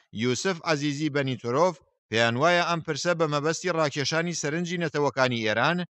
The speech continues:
بۆ هەڵبژاردنەکانی داهاتووی سەرکۆماریە. ناوبراو بە هەواڵدەری دۆیچە وێلەی وتووە لە هەڵبژاردنەکانی ساڵی نەوەد و دوودا ڕوحانی توانی بەدانی کۆمەڵێک بەڵێن سەرنجی نەتەوەکانی ئێران بۆ لای خۆی ڕاکێشێت و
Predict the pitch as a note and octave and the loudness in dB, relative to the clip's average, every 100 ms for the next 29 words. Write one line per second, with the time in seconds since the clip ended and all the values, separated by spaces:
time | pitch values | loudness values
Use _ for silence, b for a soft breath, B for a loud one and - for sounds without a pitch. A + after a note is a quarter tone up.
0 | _ _ F2+ A2 G#2+ A#2+ B2 C#3 C3+ C#3 | _ _ -4 2 2 2 2 2 2 0
1 | F3 F#3 F3+ D#3+ B2+ B2+ B2+ C3+ C#3+ B2 | 0 0 2 2 4 2 0 -4 -4 0
2 | D3 D3+ E3 E3 F2+ - _ _ _ - | 2 4 2 2 0 -2 _ _ _ -4
3 | G2+ G#2+ G2+ B2+ E3 E3 b b A2 B2+ | 2 2 6 6 6 0 b b 0 2
4 | A#2 B2+ B2+ B2 C#3 F3+ D#3+ C#3+ C#3+ C#3 | 4 4 4 2 0 0 0 0 0 0
5 | C#3+ D#3+ D3 - D3 F3+ F3+ b b A2 | 2 2 0 0 4 4 0 b b 2
6 | A#2+ A2+ B2 C3+ C#3 C#3+ F#3 F#3 D#3+ F3 | 4 4 2 0 0 0 -2 -2 -2 0
7 | E3 D#3 D3 C3+ A#2+ A2+ C#3+ F3 F3+ F3+ | 0 0 0 0 -2 -2 0 4 4 2
8 | b b B2 D3+ C#3 C3 C3 A#2 G2 A2 | b b -2 0 4 4 4 2 -2 0
9 | G#2+ C3+ F3+ F3+ _ - G2 A#2+ B2+ F3+ | 0 0 -4 -8 _ -12 -2 0 2 2
10 | G3 E3 D#3 E3 F3+ D#3 C3 C#3 E3+ A#2 | 0 -2 0 0 0 -2 0 0 2 0
11 | D#2+ - _ - - B2+ F#3+ F#3+ F#3 D#3 | 0 -10 _ -12 -4 -2 0 -2 -2 -2
12 | D#3 D3 D3+ D#3 D#3 C#3+ C#3+ C#3+ C3+ C3 | -2 0 0 -2 0 2 2 2 2 2
13 | A2 A#2 A2+ C#3 F3+ D#3+ A#2+ A#2+ C#3 | 0 0 2 2 0 -2 -4 -4 -2